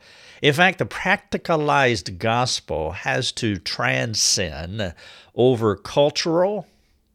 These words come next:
preferences, religious traditions. It has to transcend over our expectations.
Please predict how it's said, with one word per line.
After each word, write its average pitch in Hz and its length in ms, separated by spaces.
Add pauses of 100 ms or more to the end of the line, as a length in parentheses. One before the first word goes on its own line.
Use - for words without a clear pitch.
(220)
preferences, 87 640 (840)
religious 135 600
traditions. 131 1160
It 120 140
has 131 260
to 110 160
transcend 135 1120
over 131 460
our 131 340
expectations. 139 1500